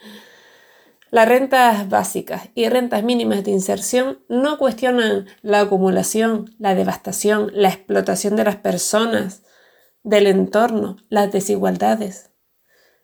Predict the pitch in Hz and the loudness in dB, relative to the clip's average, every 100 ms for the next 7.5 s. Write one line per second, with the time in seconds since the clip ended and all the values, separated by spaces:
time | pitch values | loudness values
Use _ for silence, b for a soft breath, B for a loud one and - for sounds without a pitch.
0 | _ 220 254 294 294 262 233 269 254 277 | _ 2 4 4 2 0 0 0 0 0
1 | 269 226 240 240 214 220 226 220 214 220 | 2 4 4 4 0 2 2 2 2 2
2 | 247 233 220 190 220 214 214 214 214 190 | 4 4 2 -2 -2 -2 -2 0 0 2
3 | 185 - 240 208 202 - 226 220 240 262 | 0 0 2 2 0 -4 0 0 0 -2
4 | 269 262 254 247 233 240 247 233 220 196 | 0 2 4 4 4 2 0 -6 -6 -4
5 | 214 226 220 208 - - 214 196 - 196 | -2 0 2 0 -4 -8 -4 -4 -4 -4
6 | 196 190 190 220 214 208 202 190 196 - | -2 0 2 2 2 0 2 2 0 -2
7 | 185 180 226 208 190 | -6 -4 -4 -6 -8